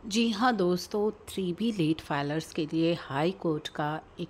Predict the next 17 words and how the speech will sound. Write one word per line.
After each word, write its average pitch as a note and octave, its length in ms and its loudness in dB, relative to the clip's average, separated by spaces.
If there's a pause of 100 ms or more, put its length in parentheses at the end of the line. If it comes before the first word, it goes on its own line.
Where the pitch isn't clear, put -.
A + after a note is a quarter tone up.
इंपॉर्टेंट E3 840 -2
अपडेट F3 380 -2
है F#3 260 2
जो D#3+ 140 -4
आपके C#3+ 280 -4
साथ D3+ 220 -4
इस D3 160 -6
वीडियो D3 240 -2
में D#3+ 120 4
डिस्कस D#3 360 -6
करेंगे। C3 480 -6 (1600)
तो B3+ 280 8
एसएससी G#3 580 2
ने C4 100 2
यहाँ G#3 680 2
पे A#3 180 10
अपनी G3+ 460 2